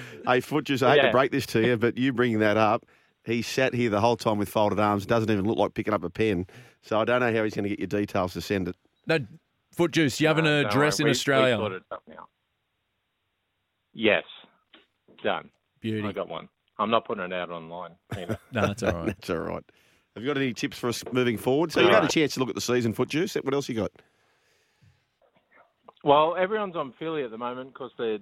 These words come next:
Speaker 2: eight and zero, but teams that start fast finish slow and then vice versa.
Speaker 1: Mm.
Speaker 2: So I'm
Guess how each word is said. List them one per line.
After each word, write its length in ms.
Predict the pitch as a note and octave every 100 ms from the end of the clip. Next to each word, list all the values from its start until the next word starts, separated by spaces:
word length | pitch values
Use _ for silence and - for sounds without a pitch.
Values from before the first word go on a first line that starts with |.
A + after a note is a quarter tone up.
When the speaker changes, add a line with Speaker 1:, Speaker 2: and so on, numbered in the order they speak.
| _ _ _
Speaker 2:
eight 180 | A#2+ B2
and 140 | A2 A2
zero, 300 | B2 B2 A2+
but 220 | A#2+ A#2 _ _ _ _ _ _
teams 200 | D#3+ F3 E3
that 120 | C#3 -
start 280 | C3 C#3 A2
fast 300 | C3+ C3 B2+ - _ D3 -
finish 220 | B2 A2+ -
slow 320 | A#2 A#2 A#2
and 100 | A2+
then 140 | G#2+ G2
vice 220 | G#2 G2
versa. 400 | - G#2 F2+ - - -
Speaker 1:
Mm. 200 | F#2+ F#2+ _ _ _ _ _ _
Speaker 2:
So 360 | C3 B2 B2 B2 _ _ _
I'm 200 | A#2 A#2